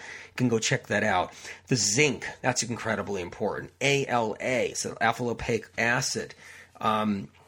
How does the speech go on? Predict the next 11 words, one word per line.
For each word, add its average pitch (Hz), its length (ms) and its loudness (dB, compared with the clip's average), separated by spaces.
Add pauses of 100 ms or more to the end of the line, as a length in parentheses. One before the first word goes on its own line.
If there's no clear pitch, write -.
(320)
B 160 220 0
complex, - 960 -4 (260)
uh, - 120 -8 (100)
M 147 240 4
S - 500 0
M, 139 460 0 (600)
that's 123 220 -2
a 139 80 4
good 110 220 0
one. 87 340 -4 (240)
Um, 113 480 0